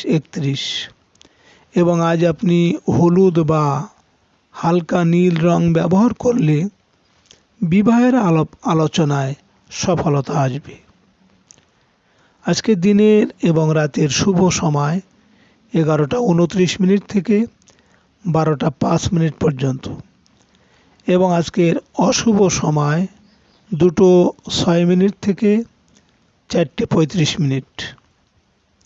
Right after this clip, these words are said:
মিথুন রাশির জাতক জাতিকার, আপনারা যদি ধার দেনা হয়ে থাকেন বা ঋণ হয়ে থাকেন, তাহলে ঋণে,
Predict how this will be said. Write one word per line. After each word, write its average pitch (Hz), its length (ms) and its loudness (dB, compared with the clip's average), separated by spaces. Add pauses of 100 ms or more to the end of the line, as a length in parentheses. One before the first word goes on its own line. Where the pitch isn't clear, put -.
(1300)
মিথুন 190 320 2
রাশির 226 420 4 (400)
জাতক 160 460 2
জাতিকার, 170 420 2
আপনারা 156 440 0
যদি 139 360 0 (440)
ধার 151 340 2
দেনা 156 240 0
হয়ে 139 220 0
থাকেন 170 420 -2 (1300)
বা 160 200 2 (260)
ঋণ 175 120 2 (880)
হয়ে 185 260 4
থাকেন, 202 440 2 (580)
তাহলে 170 280 4 (120)
ঋণে, 180 320 4